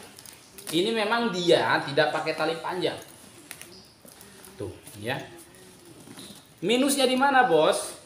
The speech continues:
Hmm. Minusnya saya akan ceritakan, tenang, ya. Dia itu double zipper, tetapi zippernya satu sudah patah. Di dalam dia bersih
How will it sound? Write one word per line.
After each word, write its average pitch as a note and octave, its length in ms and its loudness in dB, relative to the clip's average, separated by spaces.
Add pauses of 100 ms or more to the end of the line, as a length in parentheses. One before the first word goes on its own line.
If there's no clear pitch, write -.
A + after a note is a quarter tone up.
(260)
Hmm. A#2 240 -6 (960)
Minusnya D3+ 760 0 (480)
saya D3 240 -2
akan F3 120 -2
ceritakan, E3 480 -4
tenang, D#3 240 -4 (200)
ya. C3+ 160 -4 (1700)
Dia A#3 320 6
itu F3 720 -2
double C3 480 4
zipper, D3+ 480 -4
tetapi C#3 400 -2
zippernya D3 400 -4
satu D3+ 400 -2 (160)
sudah C3 960 0
patah. B2+ 640 0 (1040)
Di C#3 160 -4
dalam F3+ 320 6
dia F3+ 160 4
bersih E3 480 0